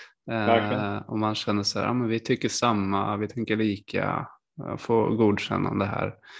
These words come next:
Speaker 1: Eh, hur kommer det sig att vi är så, eh, alltså man, man skulle ju nästan kunna säga beroende av de här faktorerna? Alltså vad är det som
Speaker 2: Mm.
Speaker 1: gör att vi, man kanske inte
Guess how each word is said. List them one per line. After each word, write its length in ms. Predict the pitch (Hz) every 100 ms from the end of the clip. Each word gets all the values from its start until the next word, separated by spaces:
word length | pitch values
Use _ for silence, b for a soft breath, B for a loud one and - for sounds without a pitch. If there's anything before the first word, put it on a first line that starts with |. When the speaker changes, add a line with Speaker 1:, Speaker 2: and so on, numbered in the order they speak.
| B B B B B B _ -
Speaker 1:
Eh, 440 | 98 98 98 98 - _ _
hur 180 | - 131
kommer 300 | 131 135 127
det 260 | 113 127 147
sig 200 | - 113
att 180 | 104 117
vi 60 |
är 260 | 85 113 110
så, 680 | - - 110 110 104 101 104 - _ b b b b b b _ -
eh, 600 | - - 76 92 120 -
alltså 240 | - 120 127
man, 380 | 123 101 135
man 140 | 120 117
skulle 240 | - 123
ju 60 | 127
nästan 380 | 123 - 139 135
kunna 240 | 147 135
säga 420 | 135 131 117 110
beroende 840 | 104 110 113 143 147 110 107 104
av 400 | - 139 151 139
de 160 | 101 101
här 180 | 95 98
faktorerna? 840 | - 117 - 143 123 92 95 107 - _ _ _
Alltså 200 | 127 -
vad 300 | 113 113 113
är 60 | 113
det 60 |
som 120 | 110 120
Speaker 2:
Mm. 120 | 107
Speaker 1:
gör 200 | 113 113
att 160 | 110
vi, 420 | 113 110 110 107 110 _ B B B B B B B B B B _ _ _ _ B B
man 180 | 127 120
kanske 280 | 127 123 131
inte 440 | 120 127 120 113